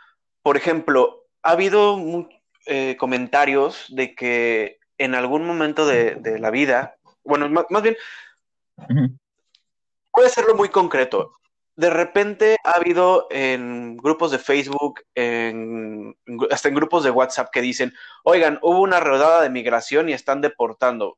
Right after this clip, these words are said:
Speaker 1: Se están llevando a la gente que está traba-, que, que viene", le preguntan si viene a
Speaker 2: Ujú.
Speaker 1: trabajar y se los están llevando. Obviamente no se escucha, no te, no te estoy hablando que se escucha a diario, pero
Speaker 2: Ujú.
Speaker 1: ahorita me-, obviamente mucho menos por el covid,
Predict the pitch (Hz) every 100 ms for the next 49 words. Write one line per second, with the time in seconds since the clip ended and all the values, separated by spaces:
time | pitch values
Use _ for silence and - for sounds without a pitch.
0 | _ - 120 143 156 147 147 151 127 -
1 | 139 135 160 - - 127 131 117 110 -
2 | 113 113 - 117 127 131 131 123 110 -
3 | _ _ - 131 139 139 156 165 - 135
4 | 143 143 117 117 113 - 165 214 - _
5 | _ _ - 127 139 120 117 - 131 131
6 | 127 113 101 - _ _ _ _ _ 220
7 | 240 220 208 202 175 175 - 151 _ 139
8 | 135 117 104 - _ - 135 - 135 -
9 | 117 143 143 - 135 127 127 131 - 113
10 | - 117 123 110 110 110 123 117 127 120
11 | - 120 120 120 120 - 135 127 123 117
12 | 120 123 123 117 117 - 101 104 117 117